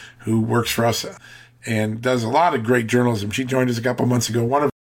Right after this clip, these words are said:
a big favorite of hers, really thinks she's a fantastic reporter, bringing a lot of insight and finding stories that other people aren't paying attention to. They're,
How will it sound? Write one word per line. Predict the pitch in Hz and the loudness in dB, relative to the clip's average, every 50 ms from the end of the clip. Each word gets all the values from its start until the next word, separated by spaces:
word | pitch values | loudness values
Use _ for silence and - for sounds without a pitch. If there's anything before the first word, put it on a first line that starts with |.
| - - | -12 -8
a | 135 120 | -8 -8
big | 120 120 127 120 117 | -4 -4 -4 -4 -2
favorite | - 127 127 123 120 117 | -2 0 0 0 0 0
of | 101 | 0
hers, | 117 123 117 117 107 - - - - - - - - - - - - | 0 2 2 0 0 -4 -8 -12 -18 -20 -20 -20 -20 -20 -20 -12 -4
really | - 143 151 147 131 | -2 0 0 0 0
thinks | - 139 135 120 | 0 -2 -2 0
she's | - - 120 117 | 0 -2 -2 -2
a | 117 | -2
fantastic | - 123 117 110 110 - - 135 139 123 - - 127 113 - | -2 -2 -4 -4 -4 -4 -4 -4 -2 -2 0 0 -2 0 0
reporter, | 123 113 110 - 127 123 120 113 | -2 -2 0 0 0 0 0 0
bringing | 110 120 123 120 117 113 | 0 0 0 0 0 -2
a | 110 110 | -2 -2
lot | 110 120 127 139 135 131 | 0 2 2 2 2 0
of | 127 113 - - - - - - _ _ - | -2 -4 -8 -14 -20 -20 -20 -20 _ _ -6
insight | 165 151 151 147 - - 143 131 127 - - - | -4 -4 -4 -6 -4 -2 0 0 0 -2 -6 -10
and | 120 123 117 | -12 -12 -4
finding | - 175 175 196 196 190 151 | -2 0 0 2 0 -2 -2
stories | - - 165 156 151 127 | -2 0 2 2 2 2
that | 139 - | 0 0
other | 139 143 147 147 139 | 0 2 2 0 0
people | - - 147 131 - 127 - - - | 0 0 0 0 0 -2 -4 -4 -4
aren't | - 123 135 139 135 - - - - - - - - - - - _ - | -2 -2 -2 -2 -4 -6 -12 -16 -18 -20 -20 -20 -20 -20 -20 -20 _ -6
paying | - 135 131 123 123 | -2 -2 -2 -2 -2
attention | 113 - 131 131 - - 123 | -2 -2 -2 -2 -2 -4 -2
to. | 113 123 117 107 101 - - - - - - - - - | 0 0 0 0 -2 -6 -14 -20 -20 -20 -20 -20 -20 -20
They're, | - - 101 156 170 180 185 190 240 - | -14 -4 0 2 4 4 4 4 4 2